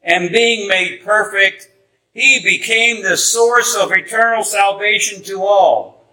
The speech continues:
who obey him, being designated by God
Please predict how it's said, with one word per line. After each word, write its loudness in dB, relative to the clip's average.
who -4
obey -2
him, -14
being 0
designated 0
by 4
God 2